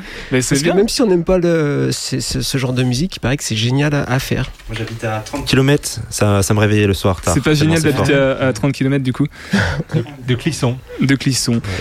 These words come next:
Speaker 1: Bref, autre débat, autre sujet, on pourra en reparler en deuxième partie d'émission si vous voulez, puisque Topette, c'est deux heures ce soir.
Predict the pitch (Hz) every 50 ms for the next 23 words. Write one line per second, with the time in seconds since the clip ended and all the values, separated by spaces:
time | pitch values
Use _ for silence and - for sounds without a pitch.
0 | - - 101 - - - - 123 - 170 196 185 - - 190 185 - - 208 190
1 | 180 180 165 180 175 170 - 170 151 - 151 143 175 170 151 - 147 139 135 127
2 | - 147 143 147 151 139 131 135 151 143 151 147 - 151 143 - 170 143 143 139
3 | 139 127 - - 196 180 - - - 135 127 127 127 123 120 127 151 208 208 -
4 | 139 - - 139 113 - 139 135 - 180 175 - - - 131 120 123 135 214 240
5 | 190 170 202 240 254 240 - - 190 170 - - - 214 233 254 269 262